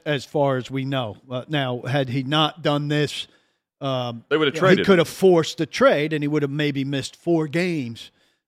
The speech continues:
Speaker 1: uh, before things came to a head, and, and he, he forced that trade. Carolina, Tampa Bay, New Orleans, Seattle, Pittsburgh, Indianapolis. I've got that as the prime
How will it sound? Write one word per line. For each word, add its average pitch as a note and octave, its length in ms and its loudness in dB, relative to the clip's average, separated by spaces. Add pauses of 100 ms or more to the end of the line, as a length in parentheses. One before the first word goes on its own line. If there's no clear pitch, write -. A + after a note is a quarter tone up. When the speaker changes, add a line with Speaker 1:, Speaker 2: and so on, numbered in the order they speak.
Speaker 1:
uh, B2+ 320 -2
before B2+ 360 -4
things B2+ 300 -6
came B2+ 240 -6
to B2 160 -8
a - 20 -6
head, A#2+ 380 -4
and, A#2 300 -8
and A#2 280 -10
he, A#2 280 -8
he A#2+ 200 -8
forced - 480 -8
that B2 260 -8
trade. D3+ 460 -2 (520)
Carolina, G#3+ 540 6
Tampa F#3+ 360 4
Bay, F#3+ 220 6
New F3 120 2
Orleans, F#3 480 4
Seattle, F3+ 480 2
Pittsburgh, E3+ 600 2
Indianapolis. E3 680 0
I've C3+ 160 -6
got C#3+ 180 -2
that C#3 240 2
as B2 200 -6
the - 100 -10
prime B2+ 580 -2